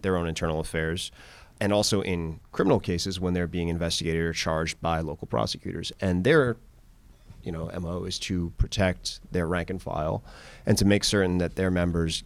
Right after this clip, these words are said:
get the fairest legal process that they believe they deserve. O P O A is also a pretty reactionary organization. We have some, uh, there's chapters <clears throat> that deal with the deep history of the police department that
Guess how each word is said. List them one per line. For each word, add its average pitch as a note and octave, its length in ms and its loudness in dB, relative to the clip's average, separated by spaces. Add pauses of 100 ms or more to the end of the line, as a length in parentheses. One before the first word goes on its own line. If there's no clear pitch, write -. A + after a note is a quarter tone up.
get F2 300 -2
the F2 140 -4
fairest F2 340 -2
legal F2 180 -4
process F2 400 -2
that - 140 -8
they B2+ 100 4
believe E2+ 300 2
they D2+ 100 0
deserve. - 500 -6 (460)
O B2 100 0
P D#3 220 2
O D3 140 10
A B2 400 6 (160)
is G#2 480 4 (300)
also A#2 680 6
a F#2+ 500 0 (680)
pretty - 180 -2
reactionary F2+ 640 2
organization. F#2+ 840 0 (800)
We A#2+ 120 8
have A#2 180 6
some, G2 380 2 (580)
uh, A2+ 140 4
there's C3 340 4
chapters A#2 840 2 (200)
<clears throat> - 220 -20
that A#2+ 480 6
deal A#2 200 8
with A2 140 6
the G2+ 60 -4
deep G#2+ 160 8
history G#2 320 4
of F#2 80 0
the F#2+ 360 0 (180)
police G#2+ 260 0
department G2+ 420 -2
that G2 160 -2